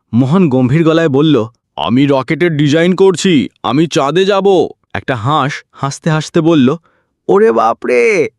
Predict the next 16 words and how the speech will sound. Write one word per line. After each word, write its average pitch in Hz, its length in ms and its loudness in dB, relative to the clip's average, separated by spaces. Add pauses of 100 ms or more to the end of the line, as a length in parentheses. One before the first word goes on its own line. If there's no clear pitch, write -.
ছাগল 151 440 -2
কি 214 240 -4
আর 202 140 0
রকেট 190 440 -2
চালায় 151 440 -2
নাকি?" 285 680 -2 (220)
মোহন 151 300 2
হেসে 127 280 -2
বলল, 147 340 0 (480)
"চুপ 139 220 -2
কর, 147 280 0 (320)
আমি 127 220 -2
চাঁদে 135 340 -2
গিয়ে 196 200 0
ডিম 160 280 0
পারব।" 190 480 0